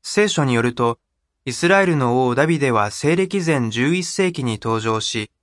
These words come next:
ダビデの子孫が何百年にもわたって支配したと記されています。しかし、ダビデは架空の人物であり、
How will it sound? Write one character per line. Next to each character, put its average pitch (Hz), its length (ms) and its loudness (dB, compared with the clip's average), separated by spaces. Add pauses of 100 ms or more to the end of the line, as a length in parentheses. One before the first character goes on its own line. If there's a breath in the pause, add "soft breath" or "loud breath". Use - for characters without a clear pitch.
(220)
ダ 170 140 2
ビ 196 100 2
デ 170 120 4
の 131 160 2
子 165 220 -2
孫 151 160 2
が 113 140 0
何 123 260 0
百 202 260 0
年 180 200 2
に 139 100 0
も 120 140 0
わ 113 100 2
た 127 120 -2
っ 120 40 -6
て 127 200 -6
支 170 180 -4
配 151 260 0
し - 120 -8
た 117 120 -4
と 107 140 -8
記 117 240 -6
さ 127 140 -4
れ 113 120 -2
て 104 120 -10
い 101 100 -12
ま 101 140 -14
す。 - 220 -14 (840)
し - 140 -8
か 165 120 4
し、 127 280 -2
ダ 135 120 2
ビ 196 120 0
デ 175 80 2
は 135 180 2
架 - 140 -8
空 202 220 -2
の 208 120 2
人 196 220 0
物 139 260 -2
で 120 100 0
あ 117 100 2
り、 110 200 -6